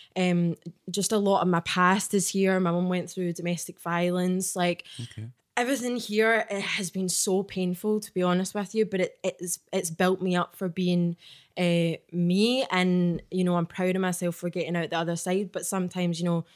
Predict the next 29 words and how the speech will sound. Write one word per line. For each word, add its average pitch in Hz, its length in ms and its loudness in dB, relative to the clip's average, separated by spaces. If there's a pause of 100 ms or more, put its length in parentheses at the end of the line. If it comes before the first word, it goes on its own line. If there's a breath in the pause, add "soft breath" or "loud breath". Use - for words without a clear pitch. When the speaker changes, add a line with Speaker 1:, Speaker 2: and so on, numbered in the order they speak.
(240 soft breath)
Speaker 1:
when 202 200 4
I 214 60 4
come 196 180 -2
back 175 220 0
here, 180 120 -2
especially 185 440 -2
from 175 240 -2
New 165 80 0
York, 160 320 -2
a 165 40 -6
place 165 400 -8
where 160 360 -6 (380 soft breath)
that - 200 0
is 156 100 -2
my 151 120 -4
home, 151 360 -6
like, 156 220 -10
that's - 240 -4
where 165 80 -4
I 160 80 -4
feel 160 300 -6
like 160 240 -4
I - 20 -4
belong. 156 560 -4
And 160 80 -8
I'm 156 120 -4
Speaker 2:
Mm-hmm. 156 80 -4
Speaker 1:
just, 160 280 -8
like, 160 420 -6